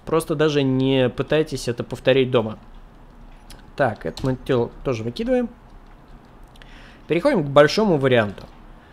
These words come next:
Большой вариант, он все-таки не так странно с-, смотрится. Ну, тут как бы все детали здоровы, и все, в общем-то,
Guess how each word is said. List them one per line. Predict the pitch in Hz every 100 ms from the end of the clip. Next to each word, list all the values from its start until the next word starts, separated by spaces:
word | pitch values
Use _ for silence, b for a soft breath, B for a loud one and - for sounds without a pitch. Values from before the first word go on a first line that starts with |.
| B B -
Большой | 151 185 202
вариант, | 139 135 214 269 269 -
он | 175 156 151 -
все-таки | - 190 190 -
не | 127 165
так | - 139 -
странно | - - 156 127 113
с-, | -
смотрится. | - 143 208 156 - 135 - -
Ну, | 110 120 117 - - - - - - -
тут | 131 - - - - - -
как | 120
бы | 113
все | 107 143
детали | 127 123 135
здоровы, | 113 - 120 240 202 120
и | 135 165 - - -
все, | - 160
в |
общем-то, | 135 - 147 143